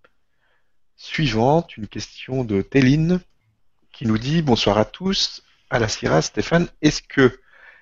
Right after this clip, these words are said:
aller de plus en plus loin dans les projections de conscience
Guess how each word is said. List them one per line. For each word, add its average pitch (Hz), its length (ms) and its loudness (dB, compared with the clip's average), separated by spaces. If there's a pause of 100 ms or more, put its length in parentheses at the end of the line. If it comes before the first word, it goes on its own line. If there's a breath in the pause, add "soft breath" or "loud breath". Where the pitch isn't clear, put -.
(140)
aller 143 220 6
de 120 100 4
plus 151 280 0
en 147 100 2
plus - 260 -4
loin 131 540 2
dans 101 120 2
les 98 300 4
projections 127 760 -2
de 113 100 -2
conscience - 1040 -4